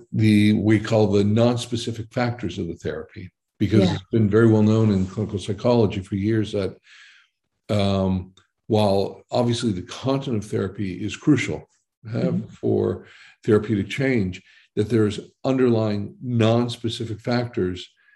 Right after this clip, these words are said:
Speaker 1: that seemingly play a strong role. One of those is having a good match, say, with your
Speaker 2: Yeah.
Speaker 1: therapist, but that match process tends to be only measured by, "I feel this way," and the other person says, "I feel this way too."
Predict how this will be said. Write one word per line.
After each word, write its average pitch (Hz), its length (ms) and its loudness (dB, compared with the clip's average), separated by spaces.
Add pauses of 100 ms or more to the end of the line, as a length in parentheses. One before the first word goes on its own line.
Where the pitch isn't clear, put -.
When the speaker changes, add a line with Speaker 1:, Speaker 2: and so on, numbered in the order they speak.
(200)
Speaker 1:
that 98 120 -2
seemingly 113 460 2
play 104 320 0
a 95 100 2
strong 107 400 -2
role. 92 400 2
One 107 200 -2
of 104 80 0
those 92 300 0
is 90 160 -12 (960)
having 107 340 -2
a 87 160 -8
good 104 120 4
match, 98 640 -2
say, 90 200 -6
with 92 260 -8
your 95 320 -4
Speaker 2:
Yeah. 92 60 -4
Speaker 1:
therapist, 143 600 -2 (400)
but 98 180 2
that 101 260 2
match 117 640 4
process 113 600 0
tends 110 460 0
to - 100 -6
be 104 220 2
only 104 180 0
measured 101 380 -2
by, 95 380 -2 (500)
"I 107 240 2
feel 127 540 2
this 92 260 -2
way," 90 340 -6
and 104 140 -4
the 98 80 -2
other 95 140 -4 (400)
person 104 300 -6
says, 95 260 -6
"I 92 100 -4
feel 92 220 -2
this 90 180 -4
way 87 120 0
too." 101 520 2